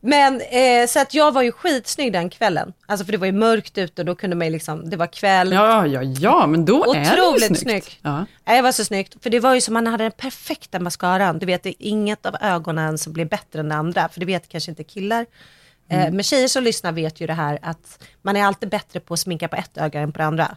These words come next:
Speaker 2: Mm.
Speaker 1: Alltså, man kan ju lägga perfekt så här eyeliner på ena, så ska man göra på andra, så blir det inte lika bra.
Speaker 2: Exakt.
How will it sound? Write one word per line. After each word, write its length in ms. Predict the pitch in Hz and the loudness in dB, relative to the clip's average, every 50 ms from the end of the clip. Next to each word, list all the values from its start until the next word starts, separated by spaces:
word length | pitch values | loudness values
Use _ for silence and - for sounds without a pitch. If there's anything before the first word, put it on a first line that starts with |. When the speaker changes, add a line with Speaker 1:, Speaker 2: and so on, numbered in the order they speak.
| - | -4
Speaker 2:
Mm. 380 | - 170 170 170 165 165 185 185 - | 0 2 2 2 2 0 -2 -2 -2
Speaker 1:
Alltså, 200 | - 208 208 208 | -2 0 0 2
man 100 | 214 220 | 0 0
kan 120 | 214 233 220 | 0 0 2
ju 60 | 208 | 2
lägga 240 | 202 196 180 202 190 | 2 0 0 -2 -4
perfekt 600 | - 202 196 - - 240 - _ - - - - | -4 -8 -8 -4 -4 -4 -4 _ -12 -20 -16 -8
så 120 | - - | -6 -4
här 260 | 156 151 147 151 156 - - _ _ _ _ _ _ _ _ - | -4 -2 -2 -4 -6 -8 -10 _ _ _ _ _ _ _ _ -2
eyeliner 460 | 226 208 190 175 170 160 160 160 160 | 0 0 2 2 0 0 0 -2 -2
på 100 | 160 - | -2 -2
ena, 220 | 170 165 175 185 175 | -2 0 2 2 0
så 120 | - 165 | 0 -2
ska 140 | 151 - 190 | -2 -2 0
man 80 | 180 | 2
göra 120 | 170 160 156 | 2 2 2
på 80 | - | 0
andra, 260 | 160 151 156 151 175 160 | 0 0 0 0 -2 -4
så 100 | - - | -4 -4
blir 80 | 165 | -8
det 20 | 156 | -8
inte 120 | 143 - | -8 -8
lika 120 | 143 151 | -8 -6
bra. 180 | 156 160 143 - - _ _ _ - | -4 -4 -4 -4 -6 _ _ _ -8
Speaker 2:
Exakt. 420 | 175 - - - - - - - | -8 -6 -6 -6 -8 -8 -10 -14